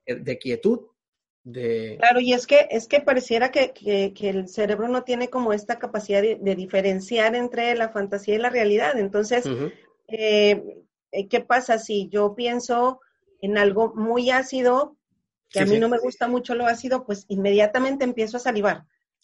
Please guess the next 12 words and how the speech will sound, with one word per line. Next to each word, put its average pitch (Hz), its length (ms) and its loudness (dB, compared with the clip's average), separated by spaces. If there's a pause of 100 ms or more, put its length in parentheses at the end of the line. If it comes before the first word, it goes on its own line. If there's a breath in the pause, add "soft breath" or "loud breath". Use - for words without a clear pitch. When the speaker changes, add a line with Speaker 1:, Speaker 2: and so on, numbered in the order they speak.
(120)
Speaker 2:
¿verdad? 202 340 4
Speaker 1:
Totalmente. - 160 -8 (220)
Speaker 2:
Este, 202 320 0
Speaker 1:
Sí. 180 80 4
Speaker 2:
entonces, 208 520 0 (120)
en 214 200 0
estos 226 320 0
momentos 262 600 0
en 214 140 0
los 196 220 -2
que 190 280 -4
yo 208 480 -2